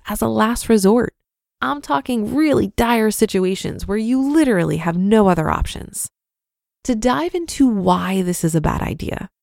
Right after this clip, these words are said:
I'd encourage you to go back and listen to episode sixteen twenty-two, Understanding four oh one k Loans.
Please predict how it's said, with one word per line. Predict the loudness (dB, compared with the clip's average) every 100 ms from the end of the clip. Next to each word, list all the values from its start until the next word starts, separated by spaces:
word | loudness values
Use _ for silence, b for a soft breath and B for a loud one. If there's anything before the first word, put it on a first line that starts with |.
| _ _
I'd | -2 0
encourage | 0 -4 -2 0 0 0
you | 0
to | 0
go | 0 2 2
back | 2 -2 -4 -4
and | -6 -2
listen | -2 -2 -4
to | -4 -4
episode | -6 -4 -2 -2
sixteen | -4 -4 -4 -4 -4 -2 0
twenty-two, | 0 0 0 -2 -6 -8 -8 -14 _ _ -2
Understanding | 0 2 0 -2 -2 0 0 -2
four | -4 2 4 4
oh |
one | 4 0 0
k | -4 -6
Loans. | -6 -6 -8 -10 -14